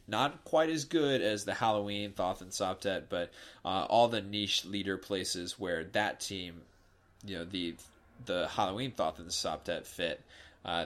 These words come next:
those niche uses, you can also use, uh, this Bride Sopdet, just maybe not quite as well. So, uh,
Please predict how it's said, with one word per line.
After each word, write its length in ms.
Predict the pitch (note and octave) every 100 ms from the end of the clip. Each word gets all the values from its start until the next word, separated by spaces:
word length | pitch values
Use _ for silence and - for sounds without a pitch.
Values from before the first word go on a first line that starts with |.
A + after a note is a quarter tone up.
| E2+
those 300 | G#2 G2 -
niche 260 | F#2 F#2 F#2
uses, 420 | F2+ - F2 F2
you 100 | E2+
can 140 | G2
also 360 | - E2 - F#2
use, 640 | F2 F2 F2+ F2+ E2+ - - - - -
uh, 260 | E2+ E2+ E2+
this 220 | F#2+ D2+
Bride 480 | - A2 F#2+ F2+ F2
Sopdet, 640 | - E2+ D2+ - E2+ D2+
just 300 | - F#2 -
maybe 240 | E2+ F#2 D#2
not 260 | D2+ C#2+
quite 240 | - E2+ B1
as 140 | C2
well. 320 | D2 G1+ - A2+ -
So, 360 | D3+ - D2+ - _ _ _ _ _ _
uh, 340 | G2+ F#2+ F#2+